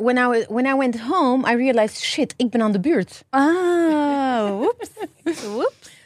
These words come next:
Speaker 1: Want vandaag gaan we het hebben over, eh, female pleasure, eh,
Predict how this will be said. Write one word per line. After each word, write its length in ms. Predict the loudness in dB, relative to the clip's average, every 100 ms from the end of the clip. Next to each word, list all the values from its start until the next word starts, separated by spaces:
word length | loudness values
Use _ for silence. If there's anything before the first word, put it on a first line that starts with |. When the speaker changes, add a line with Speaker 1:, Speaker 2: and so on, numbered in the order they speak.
| _
Speaker 1:
Want 300 | 0 2 2
vandaag 340 | 0 4 2 4
gaan 100 | 2
we 60 |
het 80 | 2
hebben 240 | 2 4
over, 500 | 4 2 4 6 4
eh, 600 | 4 4 6 6 4 4 2 -4
female 260 | -2 0 0
pleasure, 680 | 0 -2 0 0 0 -2 -6 _ _ _ _ _
eh, 240 | 0 2